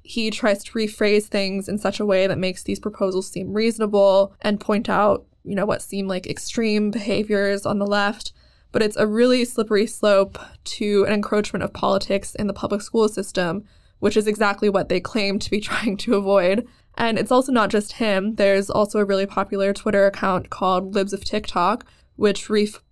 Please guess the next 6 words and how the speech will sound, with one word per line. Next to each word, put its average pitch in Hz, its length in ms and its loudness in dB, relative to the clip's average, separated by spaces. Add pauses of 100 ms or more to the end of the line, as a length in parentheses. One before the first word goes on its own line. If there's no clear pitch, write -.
reposts, 208 640 0
uh, 190 280 0
TikToks 202 600 -4
from 185 480 -2 (420)
so-called 185 600 0 (400)
libs 196 540 2